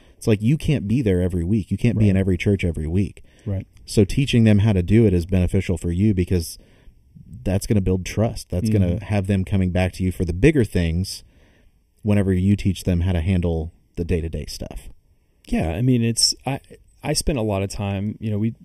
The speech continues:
Speaker 2: talked about, like, the previous production life, but, man, I came up in an era where there were, there were lots of dudes, like, old road dogs that y-, you didn't get any of their tricks. You were just, you were lucky to be around 'em,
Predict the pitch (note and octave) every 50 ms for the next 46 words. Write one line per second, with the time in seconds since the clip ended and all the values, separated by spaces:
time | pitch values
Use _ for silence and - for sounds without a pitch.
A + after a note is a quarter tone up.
0 | - - - - G2+ G#2 G#2+ - G2+ G#2 G2+ F#2+ F#2 F#2+ G#2 G#2 - - G#2+ G#2+
1 | G#2 - - A2 G#2+ G#2 G#2 G2+ - - - A2 F#2+ G2 G2+ - - - A2 G2+
2 | F2+ E2 F#2 G#2 - - A2 A2 - - _ - - - - - _ - - C#3
3 | C3 D3 D3+ F3+ - - D3 C#3 B2+ A2+ G#2+ A2 A2 - A#2+ A2 G2+ G2 D#2+ D#2
4 | G2+ G#2 G#2+ G#2+ G#2+ G2+ G#2+ G#2 G#2 G#2+ G2 A2 A2 A2+ B2+ C3 B2+ A#2+ A#2+ A#2
5 | A2+ A2+ A#2 - _ _ _ _ _ _ _ _ - - B2+ C#3+ D3+ D3+ C3+ B2
6 | A#2+ A2+ G#2+ A#2 C3+ - - C3 A#2 A2+ A2 A#2 A2+ C#3+ D3 A#2+ A#2 - - A2
7 | A2+ - - - A#2 B2 B2 B2 A#2 B2 A#2+ D3+ E3+ D#3+ C3 E2+ D2 E2 F#2 A2+
8 | - - - A2+ A2 F#2+ - _ _ _ _ - C3 B2 A2 - _ - B2+ B2+
9 | C#3 D#3 G#3 A#3+ E3+ C3 A#2+ A2 A2 - A#2 B2+ A#2+ - - - _ _ _ -
10 | B2 A#2+ A#2 A2+ G#2+ G2 G2 G#2+ G2 F#2+ - - - G2 - - - - - -
11 | - - _ _ _ _ _ _ _ _ _ _ _ _ - C3 C#3 F3 A3 C4+
12 | C#4+ C4+ A#3 D3 B2+ _ - - - C3+ B2 A#2 - - - - - _ _ _
13 | _ _ _ _ _ _ _ _ _ _ _ _ _ - - B2+ C#3+ A3+ E4 B3
14 | C#3+ A2 F#2 A#2 - C3 A#2+ A2+ G2+ A2+ G2+ F2+ D#2+ D#2+ F#2+ A#2+ E3+ G#3 - -
15 | - -